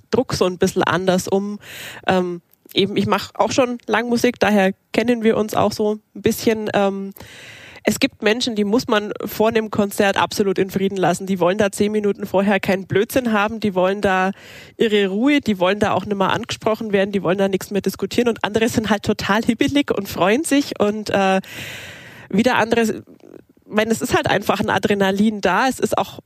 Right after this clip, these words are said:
Stück weit sicherlich ein Druck da, wenn ich weiß, da warten so und so viele Menschen darauf und ich soll da jetzt was abliefern. Wie ist das bei euch? Wie geht ihr auch mit diesem Druck um? Und hat sich das bei euch vielleicht auch geändert? Kommt da auch Routine rein?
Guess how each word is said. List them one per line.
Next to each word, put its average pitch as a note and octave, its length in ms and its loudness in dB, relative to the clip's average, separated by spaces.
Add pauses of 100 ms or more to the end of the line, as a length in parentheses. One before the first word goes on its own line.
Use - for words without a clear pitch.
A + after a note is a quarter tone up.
(320)
Stück - 240 -2
weit G#3 280 2
sicherlich B3+ 460 2
ein G#3 80 -2
Druck - 260 0
da, B3+ 280 2
wenn A3 140 2
ich G#3 140 -2
weiß, G3 220 2
da G3 140 2
warten G#3 240 0
so G#3 120 -4
und G3+ 80 -6
so G#3 80 -2
viele G3+ 180 -2
Menschen G#3+ 280 -2
darauf G#3 320 2
und F#3+ 100 -4
ich G3 80 -2
soll G#3 160 2
da G3+ 80 4
jetzt F#3 180 0
was F#3 160 0
abliefern. G#3+ 600 0 (380)
Wie A3 180 2
ist - 200 0
das A3+ 160 0
bei G3+ 220 2
euch? G3+ 260 2
Wie G3+ 100 0
geht G3+ 240 0
ihr G#3 160 4
auch - 120 -4
mit G3+ 340 -2
diesem G3 340 0
Druck G3+ 300 0
um? F3+ 140 -4
Und E3+ 120 -2
hat F#3 140 2
sich G3+ 120 0
das F#3+ 160 -2
bei F3 100 -2
euch D#3+ 200 0
vielleicht F#3 340 0
auch F3 260 -2
geändert? - 580 2
Kommt G3 240 -4
da F#3+ 100 4
auch F3 160 0
Routine F3+ 460 2
rein? E3+ 240 0